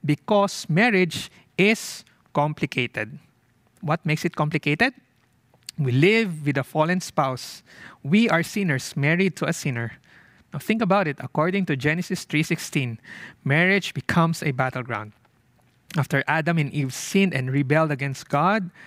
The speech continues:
the Lord pronounced the effect of sin in their relationship. Genesis three sixteen, "Your desire will be for your husband, and he will rule over you." Because of the sin, the husband would rule over his wife. Because of sin,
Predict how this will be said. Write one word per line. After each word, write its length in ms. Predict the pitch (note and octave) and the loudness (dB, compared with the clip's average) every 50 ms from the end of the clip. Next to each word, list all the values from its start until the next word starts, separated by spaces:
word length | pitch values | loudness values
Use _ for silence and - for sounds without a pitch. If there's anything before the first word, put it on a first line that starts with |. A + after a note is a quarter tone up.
| - - - - - | -18 -16 -18 -18 -10
the 80 | - - | -4 -2
Lord 320 | B2+ B2 C#3+ F3 G3+ F#3+ | 0 2 4 4 2 2
pronounced 460 | - - D#3+ D3 D3+ E3 F3+ F#3+ - - | 0 -2 0 2 4 4 2 2 0 -2
the 100 | D#3 D#3 | -4 -6
effect 380 | C3 - - G3 G3+ - - | -6 -2 2 0 0 2 0
of 140 | E3+ E3 - | -6 -8 -8
sin 320 | - - - D3 D3 D#3 | -8 -6 -4 -2 -2 0
in 180 | D3 C#3 C3 B2 | 0 -2 -4 -2
their 240 | A#2+ C#3 D3+ E3 D#3+ | 0 0 2 2 2
relationship. 680 | D3+ C#3 C3+ C#3 C3 - - C3+ - - - A#2+ A2+ _ _ _ _ _ - - - - - - - - - | 2 2 0 0 -2 -4 -8 -10 -10 -8 -10 -10 -12 _ _ _ _ _ -20 -20 -20 -20 -20 -20 -20 -20 -18
Genesis 500 | - - B2+ C#3 D#3 E3+ - G3+ F#3+ - | -6 -2 0 0 0 0 0 -2 -4 -2
three 140 | - E3+ E3+ | 0 0 -2
sixteen, 540 | E3 - D#3 - - - C3+ A#2+ A#2 A#2+ A#2 _ _ _ _ _ _ _ _ _ _ _ _ _ _ _ _ _ _ _ _ - | 0 -2 -6 -8 -6 -6 -6 -6 -6 -10 -12 _ _ _ _ _ _ _ _ _ _ _ _ _ _ _ _ _ _ _ _ 0
"Your 80 | D#3+ | 2
desire 480 | C#3 C3+ C3+ B2+ C#3 D#3+ E3 F3 F#3 F3 | 4 4 2 4 4 4 4 4 2 0
will 140 | D#3+ D3 C3 | 0 -2 -2
be 180 | C#3 E3+ F3+ | 0 0 -2
for 160 | F3+ - E3 D#3+ | 0 2 2 4
your 140 | E3+ F3 | 4 4
husband, 420 | D#3+ D#3+ - - - C#3 B2+ B2 - | 4 2 0 -2 -4 -4 -4 -4 -4
and 160 | B2 C3 B2 | -6 -6 -6
he 340 | - - - E3+ F3 F3 F3 | -6 -2 2 4 4 6 4
will 160 | D#3+ C#3 C3+ | 4 2 2
rule 300 | C#3 D3 E3 F3 E3 D#3+ | 2 4 4 6 6 6
over 220 | D3 C3+ B2+ C3+ | 4 2 0 -4
you." 180 | B2+ A#2+ A#2+ B2+ - _ _ - - - - - - - - - _ | -4 -4 -4 -6 -8 _ _ -20 -20 -20 -20 -20 -18 -18 -20 -20 _
Because 600 | - - - - - - F3+ F3+ - - - - | -10 -10 -2 2 4 4 4 4 0 -4 -14 -8
of 140 | - C#3+ C3 | -8 -4 -4
the 80 | C3+ - | -4 -4
sin, 400 | - - - F3+ F#3+ G3+ G3 D#3+ | -4 0 0 2 2 4 4 2
the 120 | C#3 C3 | 2 2
husband 440 | D#3+ E3 - - D#3 F3+ F3+ E3 C3+ | 2 0 -2 -2 0 0 0 0 0
would 200 | C3+ C3 A#2+ A#2 | -2 -4 -4 -2
rule 400 | C3+ E3 G3+ G#3 G#3 F#3+ F#3+ - - - - - - - - _ _ _ - | 0 2 4 4 4 4 2 0 -6 -18 -20 -20 -20 -20 -20 _ _ _ 0
over 540 | F3 E3+ E3+ D3+ D#3 E3+ E3 E3 F3 E3+ _ _ _ _ _ _ | 2 2 2 2 0 0 2 2 0 -2 _ _ _ _ _ _
his 320 | - D3+ C3+ - - - | -2 -2 -2 -2 -2 -4
wife. 300 | C3+ D3 D#3+ D3+ - - - | 0 0 0 0 -2 -4 -4
Because 360 | D3+ D3 - G3+ F#3+ F#3 - | -4 -2 0 0 0 0 0
of 100 | E3 - | -4 -6
sin, 420 | - - - - G#3 F3+ D#3 C#3+ | -6 -6 0 2 4 4 4 2